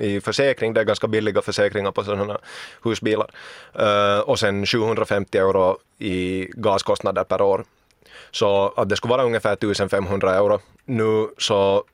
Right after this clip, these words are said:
ser det ut nog att bli närmare tvåtusen, tvåtusen trehundra euro kanske. Eh, men fortfarande jämfört med en lägenhet, om man, om man hyr en lägenhet som kostar femhundra euro i må-, månaden så,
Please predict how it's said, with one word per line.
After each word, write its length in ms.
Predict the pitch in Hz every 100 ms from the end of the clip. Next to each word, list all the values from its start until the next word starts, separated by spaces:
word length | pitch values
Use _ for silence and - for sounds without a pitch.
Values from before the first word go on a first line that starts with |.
| _
ser 200 | - 117
det 80 | 104
ut 200 | 101 104
nog 140 | 110 101
att 120 | 98
bli 180 | 98 95
närmare 580 | 98 98 95 95 95 - _
tvåtusen, 640 | 107 98 95 101 98 95
tvåtusen 440 | 101 92 101 98
trehundra 440 | 92 101 95 95 98
euro 180 | 95
kanske. 300 | 98 98 95 95 - _ _ _ _ _ _ _ -
Eh, 300 | 98 90 87 - - - - - _ _
men 420 | 117 113 110 127
fortfarande 600 | - 117 - 113 107 107
jämfört 280 | 107 110 107
med 140 | 110
en 60 | 110
lägenhet, 640 | 117 113 107 107 104 - -
om 180 | 113
man, 240 | 104 104 104 _
om 140 | 117
man 120 | 107
hyr 160 | 110 113
en 80 | 110
lägenhet 360 | 110 107 110
som 120 | 117
kostar 240 | 113 110 110
femhundra 400 | 104 101 101 104
euro 280 | 104 107 101
i 40 |
må-, 120 | 104 _
månaden 440 | 110 104 98 101
så, 280 | 98 101 95